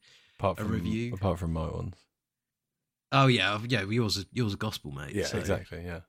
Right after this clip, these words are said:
Speaker 2: Your, yours are absolute gospel.
Speaker 1: That's
Speaker 2: So,
Speaker 1: what I thought, yeah.
Speaker 2: but, you know, I'm not, I'm not, I'm not gonna, I'm not gonna pay attention to some four-star, four out of ten review from some
Speaker 1: Yeah,
Speaker 2: nobody, like, from
Speaker 1: I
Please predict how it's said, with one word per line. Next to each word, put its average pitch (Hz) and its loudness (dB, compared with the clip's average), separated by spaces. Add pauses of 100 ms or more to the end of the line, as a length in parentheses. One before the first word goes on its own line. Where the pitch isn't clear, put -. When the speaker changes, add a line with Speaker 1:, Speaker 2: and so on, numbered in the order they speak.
(160)
Speaker 2:
Your, 110 0
yours 107 2
are 104 -4
absolute - -8
gospel. - -10
Speaker 1:
That's - -10
Speaker 2:
So, - -10
Speaker 1:
what - -8
I - -8
thought, - -12
yeah. 87 -14
Speaker 2:
but, 85 -8
you 104 -2
know, 110 0
I'm 120 4
not, 127 4
I'm 110 2
not, 123 2 (100)
I'm 120 4
not 120 4
gonna, 117 -2 (400)
I'm 135 0
not 151 0
gonna 131 0
pay 131 0
attention 113 -6
to - -8
some 113 -4
four-star, 104 -4 (500)
four 120 4
out 101 2
of 107 -4
ten 107 -2
review 101 -2
from 101 -6 (100)
some 101 -4 (240)
Speaker 1:
Yeah, 90 -6
Speaker 2:
nobody, 101 0
like, 98 -4
from 87 0
Speaker 1:
I - -2